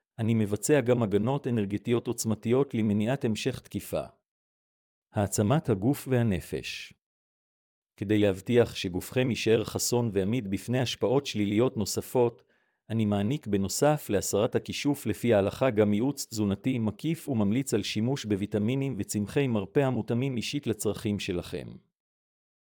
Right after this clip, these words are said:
הגוף נחלש באופן ניכר כתוצאה מכישופים. ההשפעות עשויות לחלוש על הגוף, המשפחה ואפילו על העסקים והקריירה. לכן, אני מציע מענה בכל ההיבטים,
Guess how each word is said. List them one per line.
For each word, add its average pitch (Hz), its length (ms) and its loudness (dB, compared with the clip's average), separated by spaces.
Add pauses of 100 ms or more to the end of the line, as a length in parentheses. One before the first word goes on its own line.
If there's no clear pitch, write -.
(220)
הגוף 104 380 -2
נחלש 117 520 0
באופן 117 440 -2
ניכר 113 440 2
כתוצאה 113 480 -2
מכישופים. 98 800 -6 (1040)
ההשפעות 110 600 0
עשויות 113 500 0
לחלוש 120 440 0
על 107 100 4
הגוף, 98 480 -4 (280)
המשפחה 113 640 0
ואפילו 139 480 2
על 131 100 4
העסקים 135 520 -2
והקריירה. 98 720 0 (1080)
לכן, 104 420 0 (420)
אני 113 180 2
מציע 139 360 2
מענה 110 340 2
בכל 127 360 2
ההיבטים, 127 600 0